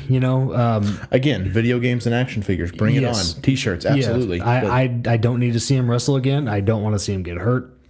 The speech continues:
Speaker 1: Um, you know, I mean, it is what it is. But, you know.
Speaker 2: But it falls in that category, what do you have him do?
Speaker 1: Exactly. Yeah.
Speaker 2: It's like, I remember hearing rumors, and I'm sure you did too, back when A E W was first getting started, that they were possibly gonna try to sign Goldberg.
Speaker 1: Yeah.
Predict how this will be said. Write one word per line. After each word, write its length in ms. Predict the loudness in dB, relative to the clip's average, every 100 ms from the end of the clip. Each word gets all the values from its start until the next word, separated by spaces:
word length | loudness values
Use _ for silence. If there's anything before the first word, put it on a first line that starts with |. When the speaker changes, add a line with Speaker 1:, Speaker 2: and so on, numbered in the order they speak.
| -6
Speaker 1:
Um, 580 | -2 0 -2 -4 -6 -12 -14 -2
you 140 | 0
know, 300 | 0 -2 -6 -12 _ _ -10
I 20 |
mean, 360 | -4 0 0 0
it 40 |
is 140 | 0 0
what 140 | 0
it 80 | 0
is. 260 | -2 -4 -10 -6
But, 280 | -2 -2 -4 -20 _ _
you 100 | -10
know. 140 | -8 -10 -16 -20 -18 -16 -18 -20 _ -20 -12
Speaker 2:
But 260 | -2 0 2
it 120 | 0
falls 220 | 0 0
in 60 | 0
that 380 | -2 -4 -18 _
category, 440 | -2 0 0 -2
what 260 | 0 -2 -2
do 60 |
you 80 | -4
have 180 | -2 -4
him 120 | -4
do? 220 | -4 -4 -6 -14 -10
Speaker 1:
Exactly. 440 | 0 0 0 -4 -12 -16 -20 -20 -14 -8
Yeah. 120 | -8
Speaker 2:
It's 100 | -2
like, 100 | 0
I 40 |
remember 260 | 2 2 0
hearing 300 | 0 0 0
rumors, 420 | -2 0 -2 -2
and 100 | 0
I'm 160 | -2 -4
sure 180 | -4 -2
you 100 | 0
did 160 | -2 -4
too, 220 | -2 -2
back 260 | -2 -4
when 200 | -4 -4 -4
A 60 | -2
E 160 | -2
W 160 | -2 -4
was 120 | -6
first 240 | -6 -6
getting 180 | -6 -8
started, 380 | -4 -2 -2 -6
that 100 | -4
they 120 | -4
were 120 | -4
possibly 540 | -6 -12 -6 -6 -6 -8
gonna 100 | -4
try 80 | -4
to 80 |
sign 220 | -4 -6 -4
Goldberg. 480 | -4 -4 -6 -10 -14 _
Speaker 1:
Yeah. 200 | -4 -4